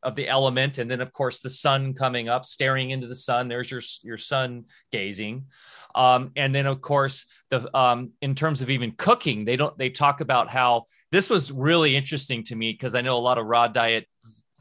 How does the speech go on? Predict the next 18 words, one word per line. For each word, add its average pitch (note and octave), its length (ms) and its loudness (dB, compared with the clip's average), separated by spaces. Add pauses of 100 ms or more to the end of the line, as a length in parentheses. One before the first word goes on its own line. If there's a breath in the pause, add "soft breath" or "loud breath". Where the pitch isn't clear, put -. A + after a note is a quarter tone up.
(300)
David B2+ 240 0
Avocado A#2 420 0
Wolf C3+ 240 -4
fans G#2 300 -6
will A2 80 -10
be G#2+ 140 -8
like, G2+ 260 -2
"Ah, G#3+ 300 6
I D#3+ 100 6
told G3+ 300 0
you D3 80 -4
so," D#3+ 300 4
where A#2+ 220 -2
we A2+ 120 -6
have B2+ 180 0
other D3+ 160 0
people C3+ 300 -6
going, A#2 400 0